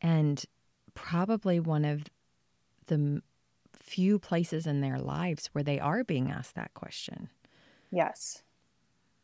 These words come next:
Speaker 2: absolutely.
Speaker 1: Well, I'm so grateful that we did this whole series because I think it's really under, I think it's really important for us to understand these Montessori theories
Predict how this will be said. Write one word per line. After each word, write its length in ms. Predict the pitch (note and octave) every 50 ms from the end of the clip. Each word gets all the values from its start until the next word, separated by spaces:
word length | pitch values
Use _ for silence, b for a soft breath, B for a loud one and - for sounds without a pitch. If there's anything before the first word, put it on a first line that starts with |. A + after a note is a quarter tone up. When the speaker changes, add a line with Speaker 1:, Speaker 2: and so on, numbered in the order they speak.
| _ - -
Speaker 2:
absolutely. 680 | F#3 F3 - - - E3+ - - A#3+ B3 A3+ G#3+ G#3 - _ _ _ _ _ _ _ _ B B B B B B B B _
Speaker 1:
Well, 100 | F#3+ F#3+
I'm 200 | F3 G#3 A3 A3
so 240 | G#3 - - B3 B3+
grateful 380 | - - G3 F#3+ - - G3 F3+
that 160 | F3+ - -
we 100 | E3+ E3
did 220 | D#3 - D#3+ D#3+ -
this 180 | E3+ D#3+ -
whole 120 | - D#3+ D#3
series 600 | - - - E3 D#3+ D#3 D#3 D#3 D3+ D3+ D3 -
because 960 | - E3+ D#3+ - - D#3 D#3+ D3 C#3+ C#3+ C#3+ D3+ D3+ D3+ D3+ - - - - _ _ _ _ _ _ _ _ _ _ _ _ _ _ _ _ _ _ _ -
I 120 | E3+ F3+ -
think 200 | - G#3 F#3+ G3
it's 180 | F#3 - - -
really 300 | E3+ E3+ E3+ F3+ F#3 F3+
under, 240 | F3 F3 E3+ D#3+ E3 - _ _ _ _ _ -
I 100 | - F3
think 240 | E3+ - A#3 A3 G#3+
it's 180 | F#3+ - -
really 240 | F#3 F3+ F3 F3 E3+
important 560 | - E3 E3 - - - F3+ F3+ - F3+ E3
for 100 | - G3
us 220 | F#3+ E3+ E3 - -
to 100 | - -
understand 760 | - F3 F3 E3+ E3 - - - - - E3 D#3+ D#3+ D#3 D#3 -
these 280 | - D#3+ D3+ D3 - -
Montessori 580 | D#3+ D3 C#3+ D3 D3+ - - F3+ D#3+ D3+ C#3
theories 840 | C3+ - - - - C#3+ C#3 C3+ C#3 - - - - - - - -